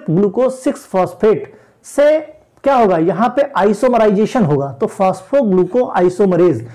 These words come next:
ग्लूकोज सिक्स फॉस्फेट से सिंपल ग्लूकोज फ्रक्टोज सिक्स फॉस्फेट बन गया। फिर फ्रक्टोज सिक्स फॉस्फेट का फिर फॉस्फोराइलेशन होगा। फॉस्फोराइलेशन होगा तो एटीपी मॉलिक्यूल फिर से कंज्यूम हो जाएगा, दो एटीपी कंज्यूम हो गए। ठीक, तो क्या बन जाएगा? फ्रक्टोज वन सिक्स फॉस्फेट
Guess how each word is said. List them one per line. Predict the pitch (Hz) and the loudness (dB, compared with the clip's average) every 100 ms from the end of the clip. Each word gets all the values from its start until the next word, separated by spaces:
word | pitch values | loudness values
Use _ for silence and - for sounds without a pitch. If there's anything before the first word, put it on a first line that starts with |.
| - _ 170 | -20 _ 0
ग्लूकोज | 196 240 254 | 0 0 -2
सिक्स | 254 254 - | -2 -6 -4
फॉस्फेट | 196 190 240 233 | -4 -2 -2 -2
से | 220 | -4
सिंपल | - 185 175 226 | -4 -4 0 0
ग्लूकोज | 185 180 233 240 - _ _ _ _ | 0 0 0 -2 -10 _ _ _ _
फ्रक्टोज | 214 196 - 262 | -6 -2 0 0
सिक्स | 254 - | 0 -4
फॉस्फेट | - 165 - 147 | -4 -4 -2 -2
बन | 135 | -2
गया। | 135 151 - - - - - - | -4 -6 -10 -20 -20 -20 -20 -4
फिर | 320 | -2
फ्रक्टोज | 311 - 220 - 277 277 | -2 -4 -6 -2 -4 -4
सिक्स | - 277 - | -6 -6 -6
फॉस्फेट | - 185 - 233 226 | -6 -6 -2 -2 -2
का | 262 262 - | -2 -6 -4
फिर | 330 330 | -4 -2
फॉस्फोराइलेशन | - - - 202 175 156 147 147 | -4 -6 -2 0 2 0 -2 -6
होगा। | 139 156 - - - _ | -8 -10 -14 -20 -20 _
फॉस्फोराइलेशन | - 208 214 277 254 226 226 240 | -4 -4 -2 0 0 0 0 0
होगा | 220 240 | 0 0
तो | 233 - | -2 -2
एटीपी | 180 202 220 220 | 0 0 -2 0
मॉलिक्यूल | 185 165 165 247 | 2 2 0 -2
फिर | 233 190 175 | -2 -2 -2
से | 214 | 0
कंज्यूम | 214 196 220 | 0 0 0
हो | 196 214 | 0 0
जाएगा, | 220 220 233 - _ - - | 0 -2 -6 -14 _ -16 -6
दो | 143 208 | 0 2
एटीपी | 202 208 202 214 | 2 0 -2 -2
कंज्यूम | 208 202 220 | -2 0 0
हो | 202 | 0
गए। | 202 214 - _ _ _ - | 0 -2 -10 _ _ _ -2
ठीक, | 320 - - - | -2 -2 -12 -6
तो | 214 | -2
क्या | 254 226 | 0 0
बन | 220 | 0
जाएगा? | 233 240 | 0 -2
फ्रक्टोज | 254 196 185 240 269 | -4 -6 -4 0 0
वन | 202 175 | 0 -2
सिक्स | 165 247 240 | -2 -4 -4
फॉस्फेट | - 226 - 277 277 | -4 -4 0 -2 -2